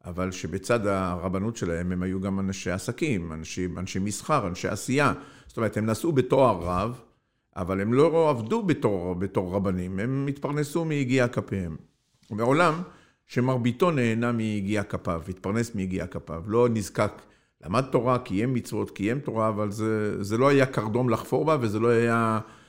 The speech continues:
אה, עיסוקו ה-,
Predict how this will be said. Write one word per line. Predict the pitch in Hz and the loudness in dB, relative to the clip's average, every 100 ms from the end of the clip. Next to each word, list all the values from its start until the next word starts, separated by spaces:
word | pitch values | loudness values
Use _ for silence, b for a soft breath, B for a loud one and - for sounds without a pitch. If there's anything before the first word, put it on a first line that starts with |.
| B - | B -4
אה, | 110 104 98 82 | 0 2 0 0
עיסוקו | 107 - 110 127 120 113 - B B 85 | -4 -4 -2 4 6 6 2 B B -8
ה-, | 98 98 95 90 87 | -2 0 0 -2 -4